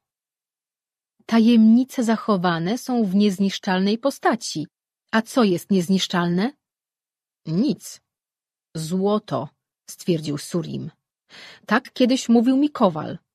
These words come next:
Można je roztopić i zmieszać z innymi metalami, ale samo nigdy nie rdzewieje ani się nie rozpada."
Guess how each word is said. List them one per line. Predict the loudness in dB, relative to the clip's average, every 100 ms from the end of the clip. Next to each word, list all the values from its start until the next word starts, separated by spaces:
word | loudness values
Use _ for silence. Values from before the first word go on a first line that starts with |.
| _ _ _ _ 2
Można | 2 4 4
je | 4
roztopić | 2 -4 -4 -4 0 -4 -4 -6
i | -4
zmieszać | 0 0 0 -2
z | -2
innymi | 0 2 2 4
metalami, | 2 0 -4 -4 0 0 0 -6 -20 -20 -20 _ 0
ale | 0 2
samo | 2 2 2
nigdy | 2 2 0
nie | 0
rdzewieje | -2 -2 -2 0 0 0
ani | 0 0
się | 2
nie | 0
rozpada." | 0 -2 -2 -2 -6